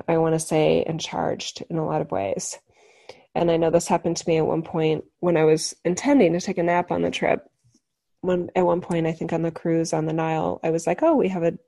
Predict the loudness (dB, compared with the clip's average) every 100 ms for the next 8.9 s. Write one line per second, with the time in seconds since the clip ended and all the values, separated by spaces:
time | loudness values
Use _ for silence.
0 | -4 -4 -4 _ -2 -2 0 0 0 -2
1 | -2 0 -2 -4 -4 -4 -4 -6 -4 -4
2 | -2 -4 -10 -18 -20 -20 -20 -6 2 4
3 | 6 6 6 4 4 2 4 0 2 2
4 | 2 2 0 0 0 -4 -8 _ _ -4
5 | -4 -12 _ -4 2 4 4 2 -6 -2
6 | -2 -2 _ _ -4 -2 -2 -6 -4 0
7 | 0 -2 -4 -2 2 4 4 2 0 0
8 | 0 0 0 -6 -6 -4 -4 -4